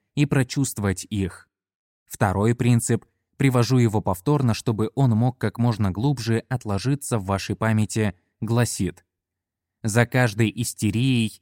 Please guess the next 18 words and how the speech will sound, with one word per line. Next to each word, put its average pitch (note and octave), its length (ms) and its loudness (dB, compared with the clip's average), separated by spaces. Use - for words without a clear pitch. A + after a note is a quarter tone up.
стоит G#2+ 560 0
история". G#2+ 760 0
Другими A#2 480 4
словами, A2+ 520 2
сила C3+ 380 0
вашей A#2 360 -2
реакции A2+ 480 -2
сегодня A2+ 520 -2
на G#2 180 0
ту C3 220 -2
или A2 260 -4
иную G2+ 360 2
ситуацию A2 800 -2
указывает C3 600 2
на A#2+ 80 4
глубину A2+ 560 2
эмоциональной A2 680 2
травмы, A2+ 600 0